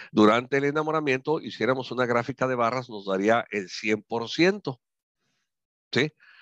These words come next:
Cuando eso se acaba y eso se transforma en amor,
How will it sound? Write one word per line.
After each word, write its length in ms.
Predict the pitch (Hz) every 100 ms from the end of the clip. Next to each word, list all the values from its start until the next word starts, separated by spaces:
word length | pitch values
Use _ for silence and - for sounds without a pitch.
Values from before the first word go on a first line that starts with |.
| - _ _
Cuando 340 | - 131 131 165
eso 240 | 190 240
se 160 | - 151
acaba 680 | 110 - 160 165 117 113 -
y 220 | 113 120
eso 220 | 135 180
se 180 | 180 139
transforma 800 | - 107 107 101 - 139 151 151
en 120 | 143
amor, 500 | 95 87 127 120 104